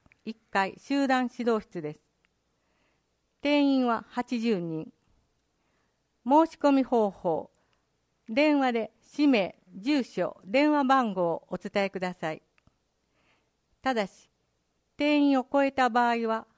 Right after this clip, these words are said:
申し込みを締め切らせていただきますので、ご了承ください。お申し込み、お問い合わせは、岩出市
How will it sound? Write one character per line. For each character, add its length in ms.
申 200
し 100
込 140
み 160
を 160
締 160
め 120
切 120
ら 100
せ 160
て 100
い 60
た 140
だ 100
き 120
ま 120
す 140
の 100
で、 180
ご 140
了 220
承 300
く 120
だ 140
さ 180
い。 100
お 60
申 260
し 80
込 120
み、 200
お 100
問 180
い 60
合 80
わ 100
せ 200
は、 160
岩 300
出 100
市 80